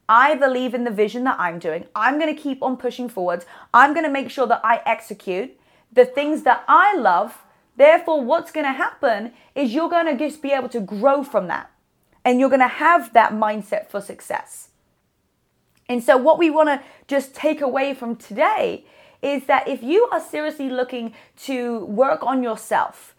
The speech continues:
and you are looking to grow your business, or you're looking to grow your relationship, the mindset that you get to have for success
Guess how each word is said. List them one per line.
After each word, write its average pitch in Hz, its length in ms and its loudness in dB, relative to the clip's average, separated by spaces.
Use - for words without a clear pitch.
and 247 240 0
you 269 160 0
are 254 140 4
looking 294 420 -4
to 269 200 -8
grow 233 400 -2
your 240 180 0
business, 180 500 -10
or 202 120 -6
you're 226 120 -4
looking 294 300 -6
to 269 100 -8
grow 240 400 0
your 233 220 -4
relationship, 190 760 -6
the 240 80 0
mindset 320 580 -2
that 262 100 -6
you 254 200 -4
get 247 300 -4
to 247 100 -6
have 226 260 -4
for 240 100 -10
success - 720 -6